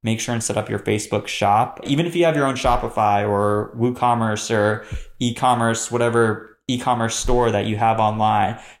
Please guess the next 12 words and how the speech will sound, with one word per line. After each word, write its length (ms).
this 180
is 120
just 240
gonna 160
be 200
an 80
addition 580
to 160
that. 460
And 240
actually, 760
um, 640